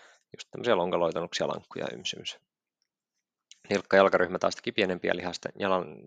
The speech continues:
pienempien lihasten ja pohkeiden vastusharjoituksia, venytyksiä kehon painolla, kuminauhalla ja lisäpainolla, varpaille nousua, maton käärimistä, jne. Hauskaa. Kipua, toimintakykyä, polven sisäänkaatumista, yhden jalan kyykyyhteydessä sekä isometristä lihasvoimaa mitattiin.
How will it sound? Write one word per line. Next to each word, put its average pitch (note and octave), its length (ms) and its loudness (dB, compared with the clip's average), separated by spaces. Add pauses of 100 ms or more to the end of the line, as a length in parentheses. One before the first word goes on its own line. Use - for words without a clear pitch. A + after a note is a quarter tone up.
(120)
pienempien E2+ 380 -2
lihasten F2 380 -8 (580)
ja B2+ 80 -8
pohkeiden G2 380 4
vastusharjoituksia, E2 760 -4
venytyksiä - 440 -8
kehon - 260 -8
painolla, D#2 360 -2
kuminauhalla - 600 -8
ja - 60 -8
lisäpainolla, - 580 -6
varpaille G#2+ 480 -4
nousua, F2+ 480 0 (200)
maton F2 280 -6
käärimistä, E2+ 560 -4
jne. - 380 -12 (1300)
Hauskaa. - 540 -6 (260)
Kipua, A#2+ 300 0
toimintakykyä, G2+ 560 0
polven F#2+ 280 2
sisäänkaatumista, F2+ 680 -2
yhden G2 120 2
jalan F2+ 200 0
kyykyyhteydessä F2 680 -4
sekä - 200 -2
isometristä - 640 -6
lihasvoimaa F2 640 -4
mitattiin. - 800 -10